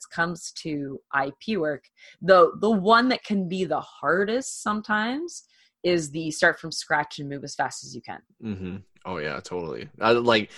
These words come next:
Speaker 2: I, I understand why this probably happens, but at the same point, it,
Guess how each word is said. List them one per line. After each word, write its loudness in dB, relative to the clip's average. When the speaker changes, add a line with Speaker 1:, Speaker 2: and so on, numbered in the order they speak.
Speaker 2:
I, 8
I 8
understand 4
why 6
this -8
probably 0
happens, -2
but 0
at 0
the -6
same -2
point, 0
it, -4